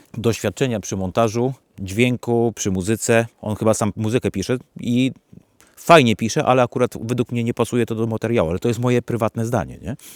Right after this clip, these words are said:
Tak czy inaczej, bardzo się cieszę, że on ten kanał założył. Ja z chęcią mu towarzyszę w jego przygodach i wszystko przed tobą, bracie. I okażcie mu trochę miłości i zostawcie mu suba. Ja będę bardzo wdzięczny. Trzeba się rozwijać, trzeba rozwijać nasze środowisko.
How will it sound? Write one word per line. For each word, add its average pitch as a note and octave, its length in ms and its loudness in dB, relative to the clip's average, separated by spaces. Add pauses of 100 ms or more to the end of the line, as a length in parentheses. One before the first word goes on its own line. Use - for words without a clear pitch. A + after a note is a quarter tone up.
(460)
Tak B2+ 140 0
czy C#3+ 80 -6
inaczej, A#2+ 240 -2
bardzo C3 220 0
się A#2+ 140 -6
cieszę, B2+ 360 -2 (480)
że G2+ 260 -2
on G2 100 -2
ten G2+ 140 -6
kanał G#2 240 0
założył. G#2+ 380 0
Ja A#2 80 0
z - 40 -8
chęcią A#2+ 260 -4
mu G#2 120 -6
towarzyszę G#2 600 -4
w G2+ 80 -8
jego G#2 180 0
przygodach G2+ 500 0 (200)
i C3 200 2
wszystko D3+ 320 2
przed - 200 -4
tobą, G2+ 220 2
bracie. F2+ 400 -4 (460)
I A2+ 340 -2
okażcie A#2 380 -4
mu G#2 80 -4
trochę G#2+ 220 -2
miłości A2+ 560 0 (100)
i F2+ 100 -8
zostawcie F2+ 400 -6
mu F2+ 100 -4
suba. F2+ 320 -2 (220)
Ja F2+ 120 -2
będę D2 200 -8
bardzo C2+ 200 -10
wdzięczny. - 380 -16 (460)
Trzeba G2 260 -2
się G#2 100 -2
rozwijać, A2+ 500 2
trzeba G2+ 220 -4
rozwijać F2+ 320 -2
nasze D#2+ 200 -8
środowisko. C2 540 -10